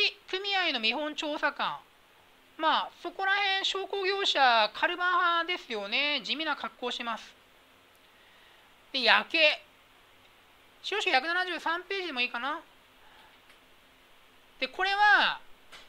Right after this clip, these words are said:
オランダの民主主義を具現化してます。夜になったぞ、と。じゃあ、我々で見回りしようと。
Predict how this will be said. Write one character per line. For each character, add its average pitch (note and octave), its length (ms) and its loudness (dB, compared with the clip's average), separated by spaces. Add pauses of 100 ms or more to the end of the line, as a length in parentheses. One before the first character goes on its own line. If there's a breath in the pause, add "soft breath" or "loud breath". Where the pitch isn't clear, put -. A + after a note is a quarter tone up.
(680)
オ B3+ 140 6
ラ F#4 80 8 (160)
ン G#4 100 -6
ダ G#4 140 2
の G4+ 160 -6
民 F#4+ 320 -6
主 G4 100 -2
主 G4+ 160 -2
義 D4+ 220 -4
を A#3+ 400 -2 (260)
具 G#3+ 140 -8
現 C#4+ 260 -2
化 C#4 120 -2
し - 60 -14
て B3 80 -8
ま G#3+ 160 -10
す。 - 160 -20 (1900)
夜 G4 260 -2
に F4+ 100 -6
な D4 140 0
っ - 20 -12
た C#4+ 180 -4
ぞ、 B3+ 260 0
と。 D#3 300 -16 (240)
じ G#3+ 140 -4
ゃ F4 40 4 (400)
あ、 E3 120 -8
我 C#4+ 260 0
々 D#4+ 200 0
で E4 120 -8
見 C4 160 -6
回 B3+ 260 -4
り B3+ 40 -6
し - 180 -8
よ B3 120 -6
う - 20 -12
と。 - 160 -18